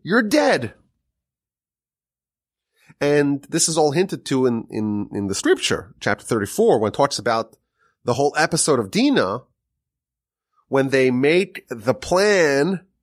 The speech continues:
and they have the faux agreement, "You circumcise, you can marry Dinah," it says,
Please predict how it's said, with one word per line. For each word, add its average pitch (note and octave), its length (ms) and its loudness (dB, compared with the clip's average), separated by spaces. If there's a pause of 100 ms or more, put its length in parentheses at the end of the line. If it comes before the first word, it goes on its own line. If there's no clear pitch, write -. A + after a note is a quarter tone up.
(540)
and C3 220 -2
they C3 500 2 (300)
have D3 320 0
the B2 100 2
faux F#3 380 0
agreement, F#3+ 540 0
"You C#3 260 -2
circumcise, F3 580 -2
you D#3 80 -4
can C3 160 -4
marry D3 460 2 (160)
Dinah," F#3+ 540 2 (840)
it A#2 160 -8
says, A#2 640 -2